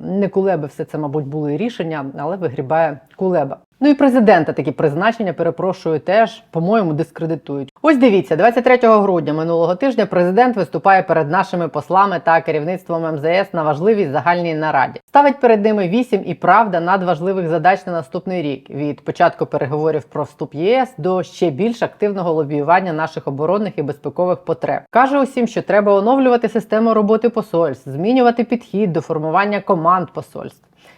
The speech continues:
Президент каже, дипломати слухають, весь М З С з Кулебою на чолі з розумними обличчями слухають. В той самий день послом в Болгарію президент призначає сексолога і продавчиню бадів.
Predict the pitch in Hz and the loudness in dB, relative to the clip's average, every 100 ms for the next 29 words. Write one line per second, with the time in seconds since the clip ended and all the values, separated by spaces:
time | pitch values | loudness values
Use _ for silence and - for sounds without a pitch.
0 | _ - 151 151 247 226 185 220 202 160 | _ -6 -4 0 0 2 2 2 2 -4
1 | 156 165 220 180 147 165 220 233 185 165 | -2 0 2 0 -6 0 0 0 -2 -2
2 | - 196 226 170 156 156 208 220 - 165 | -2 -2 -2 -4 -2 0 0 0 -4 -2
3 | 190 190 180 165 156 - 170 208 156 151 | 0 0 -2 -2 -4 -4 -2 -2 -2 0
4 | 220 240 214 208 147 - 233 185 165 - | 2 2 2 0 0 -2 -2 -4 -4 -4
5 | 196 247 - 175 - - - _ _ 196 | -4 -2 -4 -6 -8 -20 -20 _ _ -8
6 | 185 214 190 151 214 254 190 - - 175 | -2 -2 0 -2 -2 -2 -4 -8 -8 -6
7 | 196 147 156 147 170 226 190 135 147 131 | -6 -6 -6 -2 0 0 0 -4 -8 -4
8 | 160 190 190 156 156 - 180 165 143 - | -4 -4 -6 -6 -6 -2 0 0 -2 -8
9 | - - - 202 202 147 143 160 175 - | -12 -10 -4 -2 -2 -2 -4 -4 -4 -4
10 | 143 143 - 180 170 131 143 139 | -4 -8 -8 -8 -6 -6 -6 -8